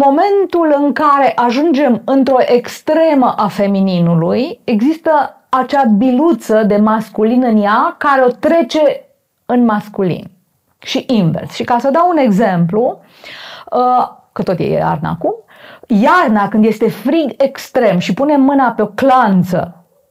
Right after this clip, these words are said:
de fier, da? Nu cu mănuși, fără mănuși, ne arde.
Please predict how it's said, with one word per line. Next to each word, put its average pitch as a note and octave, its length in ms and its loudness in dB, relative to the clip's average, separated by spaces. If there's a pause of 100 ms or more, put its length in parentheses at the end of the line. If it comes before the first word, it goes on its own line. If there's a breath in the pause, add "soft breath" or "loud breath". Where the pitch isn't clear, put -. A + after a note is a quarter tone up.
(160)
de F#3+ 180 0
fier, G3 680 -2 (220)
da? - 260 -4
Nu F#3+ 120 0
cu G3+ 100 -2
mănuși, D#3 460 -4 (460)
fără A3 280 0
mănuși, F3 580 -2
ne B3+ 340 0
arde. F3 580 -2